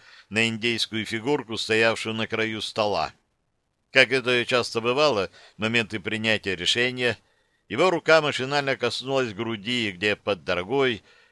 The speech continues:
белоснежной рубашкой скрывался от посторонних глаз амулет, подаренный в детстве матерью. «Что ж,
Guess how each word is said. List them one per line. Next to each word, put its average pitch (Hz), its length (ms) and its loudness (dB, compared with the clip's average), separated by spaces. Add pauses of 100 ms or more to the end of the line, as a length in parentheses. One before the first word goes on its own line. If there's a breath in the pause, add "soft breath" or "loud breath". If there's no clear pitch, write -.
белоснежной 113 600 0
рубашкой 117 480 0
скрывался 113 600 0
от - 120 -6
посторонних 110 760 -2
глаз 113 440 0
амулет, 120 640 -2 (540)
подаренный 117 520 6
в 117 80 -8
детстве 113 420 0
матерью. 123 500 -6 (1000)
«Что 113 460 2
ж, - 220 -10